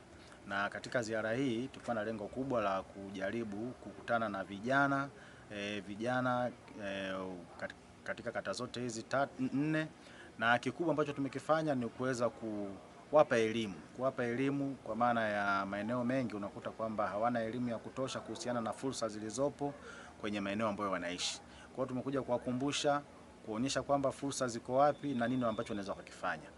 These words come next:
Kimsingi kuna kati-, katika tarafa hii kuna maeneo mengi mazuri ambayo kimsingi yana, yana, yana fursa nyingi.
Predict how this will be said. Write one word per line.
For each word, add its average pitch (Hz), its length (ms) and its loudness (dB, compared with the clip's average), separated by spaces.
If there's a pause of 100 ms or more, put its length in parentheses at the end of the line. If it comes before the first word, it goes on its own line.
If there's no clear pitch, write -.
(300)
Kimsingi 160 800 2 (100)
kuna 113 560 4
kati-, 107 160 -4
katika 120 320 -2
tarafa 110 400 2
hii 160 220 4
kuna 117 240 0
maeneo 117 520 0
mengi 127 380 -2
mazuri 117 480 -2
ambayo 117 420 2 (400)
kimsingi 117 500 -2
yana, 101 380 4
yana, 92 460 -2 (320)
yana 98 140 -2
fursa 120 380 0
nyingi. 104 320 -2